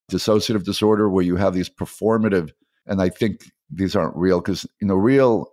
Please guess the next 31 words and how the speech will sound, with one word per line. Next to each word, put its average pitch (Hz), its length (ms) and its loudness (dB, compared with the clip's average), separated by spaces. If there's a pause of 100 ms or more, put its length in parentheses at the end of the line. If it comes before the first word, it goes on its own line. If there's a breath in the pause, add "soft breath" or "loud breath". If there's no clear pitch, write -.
multiple 104 340 -2
personality 98 580 -2
disorder 87 400 0
folks 85 400 -2
don't 104 240 0
have 95 240 0
over 92 280 2
a 85 60 2
hundred 92 500 -2 (560)
alter 90 440 0 (120)
identities. 80 760 -4
And 87 80 -4
these 98 160 -2
folks 98 300 -4
on 87 120 0
social 90 300 -4
media 92 260 2
have 87 160 0
over 90 320 0 (540 loud breath)
a 90 80 0
hundred 135 300 0
identities 101 760 0
across 101 380 0
the 76 100 0
whole 101 220 0
L 101 140 2
G 95 280 -4 (160)
B 95 140 -2
T - 180 -10
Q - 240 -4
spectrum. 98 680 -2